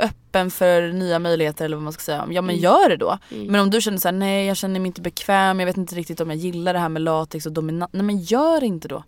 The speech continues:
Speaker 2: Nej.
Speaker 1: Då ska du inte du så här försöka gilla det här för din pojkväns
Speaker 2: Nej.
Speaker 1: skull. Om du som sagt vet att så här, "Nej, men jag vill nog inte det här."
Speaker 2: Alltså det, att
Speaker 1: Nej,
Speaker 2: bli
Speaker 1: nej, nej.
Speaker 2: dominant är ju inte bara så här på och avknapp, utan så här, det, <laughs> jag tror inte jag hade klarat det på det sättet.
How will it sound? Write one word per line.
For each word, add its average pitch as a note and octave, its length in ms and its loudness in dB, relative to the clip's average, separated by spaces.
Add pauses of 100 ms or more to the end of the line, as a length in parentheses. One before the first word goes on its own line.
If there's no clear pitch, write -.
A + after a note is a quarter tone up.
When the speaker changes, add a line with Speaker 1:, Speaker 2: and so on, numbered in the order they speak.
Speaker 2:
Nej. - 380 -4
Speaker 1:
Då A3+ 120 0
ska B3+ 140 4
du C4 60 6
inte A#3+ 160 2
du G#3 200 4
så G3+ 100 0
här F#3+ 60 2
försöka B3 680 2
gilla E3+ 320 -2
det D#3+ 60 0
här D#3 100 -4
för D#3+ 100 -10
din D#3 180 -4
pojkväns D#3 240 -4
Speaker 2:
Nej. D#3+ 80 -4
Speaker 1:
skull. E3 240 -4
Om F3 140 0
du F3 160 -4
som E3+ 200 -4
sagt D#3+ 200 -6
vet G#3 340 0
att E3 140 -4
så - 60 -6
här, E3 80 -6
"Nej, F3 140 -8
men F3+ 100 -8
jag F3+ 100 -6
vill F3+ 340 -4
nog C#3 140 -10
inte - 220 -12
det D3 60 -10
här." - 220 -8
Speaker 2:
Alltså G#3+ 180 0
det, A3+ 140 2
att A#3 140 2
Speaker 1:
Nej, A#3+ 320 6
Speaker 2:
bli G3+ 80 4
Speaker 1:
nej, C4+ 100 6
nej. B3+ 100 6
Speaker 2:
dominant A3 520 4
är G#3 40 2
ju G3+ 60 2
inte F#3 180 0
bara F3 300 4
så - 120 -4
här E3 60 0
på G3 200 -4
och F#3 60 0
avknapp, F3 460 -2
utan F3+ 280 -2
så F#3+ 100 0
här, F3+ 80 4
det, F#3+ 340 0 (300)
<laughs> - 280 -20
jag B3 240 6
tror G#3 220 0
inte F#3+ 180 -2
jag G3+ 140 6
hade E3+ 160 2
klarat F3 340 2
det B2+ 140 -2
på - 100 -10
det E3 180 -2
sättet. - 460 -8